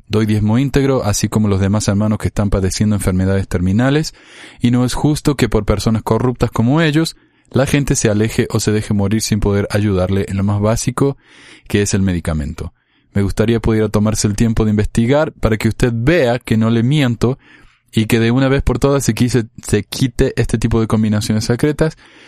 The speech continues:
Yo la carta la envío por mi propia cuenta y si es necesario, le daré mi nombre y mi cédula, pero por el momento no sé en quién confiar porque esto parece una red.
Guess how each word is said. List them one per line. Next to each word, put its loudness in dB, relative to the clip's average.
Yo 0
la 0
carta 0
la 2
envío 2
por 0
mi 2
propia 0
cuenta 0
y 0
si 0
es 0
necesario, 0
le 2
daré 2
mi 2
nombre 2
y 2
mi 2
cédula, 0
pero 0
por 2
el 0
momento 2
no 0
sé 0
en 0
quién 0
confiar -2
porque 0
esto -2
parece -2
una 0
red. -6